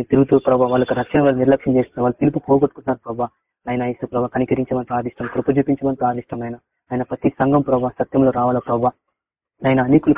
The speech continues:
కాంగ్రిగేషన్ కూడా గొప్ప సేవకులుగా తయారు చేయాలా. ఓ ప్రభా, ఒక గొప్ప మెసెంజర్ లాగా ఉండాలా ప్రభా. ఆయన మీ సువార్త పని చేయాలా యేసు ప్రభా, అంటే గొప్ప సేవకులు లేవాలా ప్రభా. ఆయన యేసు ప్రభా మా కాలంలో విజృంభించి చేయాలా, మా దేశంకి వెళ్ళి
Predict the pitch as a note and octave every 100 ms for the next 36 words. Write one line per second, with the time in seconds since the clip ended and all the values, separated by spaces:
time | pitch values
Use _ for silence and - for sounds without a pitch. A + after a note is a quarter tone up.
0 | C3 C#3 C3+ C3+ C3 C3 A#2+ B2+ - C3+
1 | C#3+ C#3 C#3+ C3+ B2 A#2+ - A#2 - _
2 | - - C3 C3+ B2+ B2+ A#2+ C3 C#3+ C3
3 | C3+ D#3+ C#3+ C#3 C3 B2 B2 A#2 A#2 A#2
4 | A#2 A#2 A#2+ - B2+ C#3 - - B2 B2+
5 | - - - - C#3 C#3+ C3+ - B2 B2
6 | A#2 C3 - - C#3 B2 B2 B2+ B2+ B2+
7 | A2+ A#2 - _ _ B2 B2 A#2+ - -
8 | B2+ B2+ B2 C3+ C3 A#2+ A#2 C#3+ C#3+ -
9 | B2+ B2 B2 A#2 C3+ - C#3 C3+